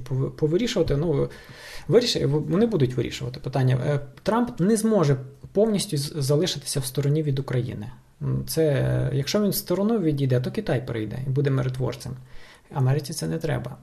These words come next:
<laughs> щоб Китай тут миротворцем був. Тоді хто Америка буде, е, взагалі як, як наддержава? Вона ніхто буде порівняно.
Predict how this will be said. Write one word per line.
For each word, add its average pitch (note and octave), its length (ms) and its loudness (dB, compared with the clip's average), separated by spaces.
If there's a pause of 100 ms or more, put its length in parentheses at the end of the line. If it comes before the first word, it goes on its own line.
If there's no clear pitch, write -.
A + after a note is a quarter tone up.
<laughs> - 160 -6
щоб C3+ 220 -2
Китай C#3+ 320 2
тут C3 100 -4
миротворцем C3 640 0
був. A#2+ 180 -6
Тоді D3 200 0
хто D#3 180 2
Америка B2+ 480 0
буде, A#2+ 260 -8 (440)
е, B2 120 0
взагалі C3 400 -2
як, B2 260 -6 (640)
як C#3+ 180 2
наддержава? C3+ 800 4
Вона B2+ 180 4
ніхто C3+ 520 0
буде C3 300 0 (160)
порівняно. A#2+ 480 -2